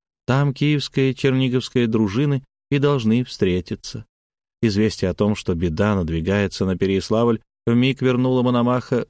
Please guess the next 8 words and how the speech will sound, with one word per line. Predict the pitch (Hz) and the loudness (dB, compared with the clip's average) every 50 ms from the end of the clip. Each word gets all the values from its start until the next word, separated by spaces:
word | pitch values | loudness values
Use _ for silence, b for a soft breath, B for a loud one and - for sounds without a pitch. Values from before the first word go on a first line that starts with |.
| _ - | _ -2
из | 127 120 104 | -2 -2 0
его | 110 117 117 120 | 0 0 0 0
грёз | 113 104 101 104 120 127 127 123 - - | 0 0 0 0 0 0 -2 -4 -2 -2
и | |
мечтаний | 160 113 104 - - - 123 127 120 113 110 104 | 0 0 0 -2 -4 -2 -2 0 0 0 0 -2
в | |
суровую | - - - 98 92 95 107 110 98 95 92 90 82 - _ _ | -4 -2 -2 0 0 2 2 2 2 0 0 -2 -4 -6 _ _
реальность. | - - 95 92 82 76 71 67 60 52 - - - - - - - | -4 -2 -2 -2 -2 -4 -6 -8 -10 -14 -14 -14 -14 -14 -14 -16 -20